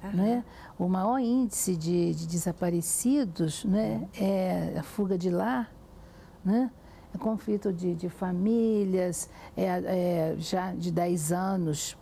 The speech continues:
Speaker 2: pra frente. Os outros são mais perdidos, né?
Speaker 1: Aham.
Speaker 2: Então, existe essa, essas fases todas que a gente, o, por exemplo, o sequestro, ele é dez por cento, é vinte por cento, né,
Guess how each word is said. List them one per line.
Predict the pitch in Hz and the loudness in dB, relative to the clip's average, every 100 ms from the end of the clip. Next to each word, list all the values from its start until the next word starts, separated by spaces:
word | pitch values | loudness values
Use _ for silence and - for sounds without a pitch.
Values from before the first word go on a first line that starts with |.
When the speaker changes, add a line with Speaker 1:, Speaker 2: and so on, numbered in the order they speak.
| - | -6
Speaker 2:
pra | 185 | -6
frente. | - 180 180 185 - 156 - | -4 -2 -2 -2 -4 -4 -2
Os | 190 180 | -2 0
outros | 202 214 - | 0 -2 -2
são | 202 | -2
mais | 208 214 | -2 -2
perdidos, | - 208 185 156 196 240 196 190 | -2 -4 -2 -4 0 2 2 2
né? | 220 269 294 214 | 4 4 2 0
Speaker 1:
Aham. | 220 214 208 196 214 294 349 | -8 -8 -8 -8 -8 -8 -2
Speaker 2:
Então, | 208 190 208 220 233 | 0 0 0 2 2
existe | 233 196 220 233 - | 0 2 2 2 0
essa, | 202 202 202 - 196 185 | 0 0 0 0 0 2
essas | - 180 - 185 - | 0 0 0 0 -2
fases | - 185 196 190 - | -4 -2 0 0 -2
todas | - 220 254 180 156 - - - - - - - | -2 2 2 2 -2 -2 -4 -8 -20 -20 -14 -2
que | |
a | 185 | -2
gente, | 165 190 180 - 165 | 0 -2 -4 0 2
o, | 190 180 170 | 2 2 0
por | 170 190 | 0 0
exemplo, | 180 170 | 0 -2
o | |
sequestro, | - 208 202 190 214 - 233 | -2 -2 -2 -2 -2 0 2
ele | 233 226 226 | 2 2 2
é | 214 202 | 2 2
dez | 208 254 254 | 2 0 -2
por | - | -6
cento, | - - | -6 -2
é | 180 | -2
vinte | 190 285 | 0 0
por | - | -2
cento, | - 226 214 - | -2 0 0 0
né, | 175 160 | 0 0